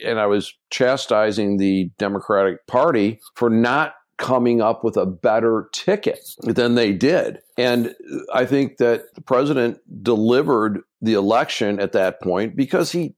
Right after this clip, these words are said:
clearly not only didn't attract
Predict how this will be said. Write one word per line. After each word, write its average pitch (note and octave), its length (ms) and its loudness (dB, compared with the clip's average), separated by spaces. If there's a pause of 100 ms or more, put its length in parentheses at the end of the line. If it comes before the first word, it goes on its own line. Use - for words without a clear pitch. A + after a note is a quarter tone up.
clearly G3+ 480 2
not C#3 540 0
only C3+ 760 2 (300)
didn't C3 360 0
attract A#2+ 760 -4